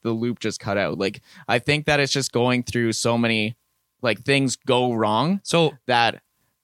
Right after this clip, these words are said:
Speaker 1: that that's how, like, we're
Speaker 2: Yes.
Speaker 1: able to be as good as we are.
Speaker 2: That's just as strong of an answer. <laughs> My, my
Speaker 1: That's why
Speaker 2: thought,
Speaker 1: <laughs>
Speaker 2: no, it's just as strong of an answer.
Speaker 1: Yeah.
Speaker 2: So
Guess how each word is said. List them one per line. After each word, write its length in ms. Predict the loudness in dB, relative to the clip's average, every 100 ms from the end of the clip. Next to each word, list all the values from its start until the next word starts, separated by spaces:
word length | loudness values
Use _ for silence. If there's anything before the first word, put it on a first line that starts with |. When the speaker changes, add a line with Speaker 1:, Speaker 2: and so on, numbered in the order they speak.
| _ _ _ -2
Speaker 1:
that 220 | -2 2
that's 280 | 2 2 0
how, 220 | 0 2
like, 180 | 2 0
we're 180 | 2 2
Speaker 2:
Yes. 60 | 2
Speaker 1:
able 160 | 0
to 80 | -2
be 140 | -2
as 120 | 0 0
good 140 | -2
as 140 | -4
we 80 | -2
are. 20 |
Speaker 2:
That's 220 | 2 2 2
just 160 | 2
as 100 | 2
strong 260 | 2 -2 -2
of 80 | -4
an 40 |
answer. 800 | -4 -8 -10 -8 0 2 2 0
<laughs> 80 | -6
My, 240 | -2 0 0
my 180 | 0 0
Speaker 1:
That's 100 | 2
why 260 | 2 2
Speaker 2:
thought, 220 | 0 -2
Speaker 1:
<laughs> 0 |
Speaker 2:
no, 140 | 2 2
it's 140 | 2
just 120 | 0 -2
as 60 |
strong 220 | 0 0 2
of 60 |
an 80 | 0
answer. 280 | 0 -2 -2
Speaker 1:
Yeah. 60 | 2
Speaker 2:
So 200 | 2 2